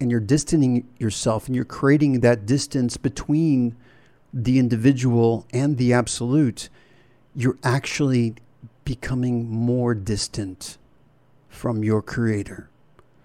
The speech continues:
The more you develop a deep personal relationship that you can feel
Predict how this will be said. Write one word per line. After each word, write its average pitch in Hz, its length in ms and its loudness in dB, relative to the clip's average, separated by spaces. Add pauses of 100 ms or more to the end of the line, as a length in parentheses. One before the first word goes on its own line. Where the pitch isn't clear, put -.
(380)
The 113 100 -4
more 123 320 2
you 139 140 0
develop 117 680 2
a 117 60 -4
deep 107 440 -4 (160)
personal 185 580 -2
relationship 117 760 -2
that - 120 -12
you 120 120 -6
can 120 200 -2
feel 127 600 -2